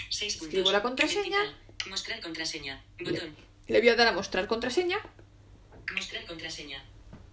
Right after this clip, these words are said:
Speaker 1: Once caracteres, campo de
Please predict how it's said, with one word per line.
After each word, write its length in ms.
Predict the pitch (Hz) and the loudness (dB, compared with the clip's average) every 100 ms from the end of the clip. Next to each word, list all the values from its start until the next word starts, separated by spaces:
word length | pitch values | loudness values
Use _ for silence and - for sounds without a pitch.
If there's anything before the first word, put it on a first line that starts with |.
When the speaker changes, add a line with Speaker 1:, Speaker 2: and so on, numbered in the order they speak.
| - - - - - - - - - - - - - - - - - - - - - - - - - - - - 240 | -20 -20 -20 -20 -20 -20 -20 -20 -20 -20 -20 -18 -20 -20 -20 -20 -20 -20 -20 -20 -20 -20 -20 -20 -20 -20 -20 -16 -14
Speaker 1:
Once 180 | 254 - | -14 -14
caracteres, 600 | 165 156 147 143 - - - | -14 -12 -12 -10 -12 -14 -16
campo 220 | 226 233 | -14 -12
de 100 | 185 | -12